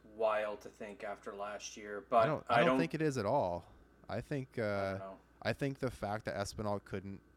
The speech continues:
Speaker 2: put it together for a full season shows, and, and doesn't, it doesn't have much outside of, like, a, he hits line drives pretty well, like, we'll give him that, but he doesn't have the speed of Merrifield.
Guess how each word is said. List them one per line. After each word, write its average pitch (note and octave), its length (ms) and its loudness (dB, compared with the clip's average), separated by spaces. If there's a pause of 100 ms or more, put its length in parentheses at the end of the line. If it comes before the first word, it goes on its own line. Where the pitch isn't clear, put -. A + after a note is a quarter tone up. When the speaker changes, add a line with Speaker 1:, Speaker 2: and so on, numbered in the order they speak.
(160)
Speaker 2:
put G#2 140 -2
it F#2+ 80 -8
together F#2 340 -6
for A#2 260 -6
a A2+ 40 -6
full A#2+ 240 -6
season C3+ 560 -6 (1700)
shows, G2 500 -4
and, G#2+ 240 -6
and A2 160 -4
doesn't, A2+ 300 -2
it B2 80 -16
doesn't C#3+ 240 -4
have C#3+ 260 -4
much - 500 -6 (640)
outside A#2 360 0
of, A2 140 -2
like, G#2 160 -2
a, G#2 60 -6 (140)
he A#2+ 80 -4
hits C3 180 -2
line A#2 220 0
drives G2 520 -2
pretty C3 200 -4
well, F2+ 360 -4
like, F#2 180 -8
we'll F#2+ 120 -6
give G#2 140 -8
him F2 120 -6
that, E2+ 280 -6 (680)
but G#2 80 2
he A2+ 80 0
doesn't A#2 300 0
have G2 380 0
the F2+ 100 -6
speed G2 480 -6
of G2+ 160 -6
Merrifield. F#2+ 800 -4